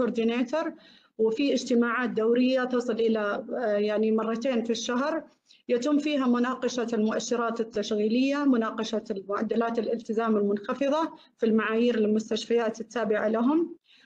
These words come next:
وما تم إنجازه في الخطط التصحيحية للب-، للبرامج التقييمية والذاتية.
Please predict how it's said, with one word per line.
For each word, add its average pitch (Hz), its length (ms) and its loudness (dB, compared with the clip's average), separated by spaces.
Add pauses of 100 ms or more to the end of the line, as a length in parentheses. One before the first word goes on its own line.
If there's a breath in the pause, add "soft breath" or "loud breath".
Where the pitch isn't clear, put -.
(140 soft breath)
وما 226 560 4
تم 285 280 2
إنجازه 269 500 2
في 220 120 -8
الخطط 247 440 -4
التصحيحية 262 960 -2 (360 soft breath)
للب-، 233 280 2 (240)
للبرامج 247 560 0
التقييمية 247 600 2
والذاتية. 208 720 -2